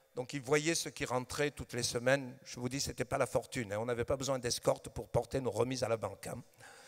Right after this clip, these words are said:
Donc, euh, et j'ai demandé s'ils pouvaient nous faire un prêt. Je ne me souviens plus combien c'était le prêt. Je crois que c'était neuf cent mille francs peut-être.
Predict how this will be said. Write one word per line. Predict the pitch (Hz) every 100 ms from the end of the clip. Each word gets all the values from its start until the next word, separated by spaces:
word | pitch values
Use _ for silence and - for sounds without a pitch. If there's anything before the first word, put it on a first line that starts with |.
| - - - - -
Donc, | 123 165 170 -
euh, | 151 123 98 - - - -
et | 120 139 143
j'ai | 131 147
demandé | 139 160 147 147 190
s'ils | - 160
pouvaient | 143 147
nous | 175
faire | - 135
un | 139
prêt. | - - 123 107 - - - - _
Je | 143
ne |
me |
souviens | 175 196 165
plus | 147 - 185
combien | 123 123
c'était | 120 - 123 147
le | 135
prêt. | 113 - 127 131 143 -
Je | - - - - - _ _ _ _ _
crois | - -
que |
c'était | 143 123
neuf | 127 131
cent | - 131
mille | 131 123
francs | 107 - 110
peut-être. | 110 - 101 -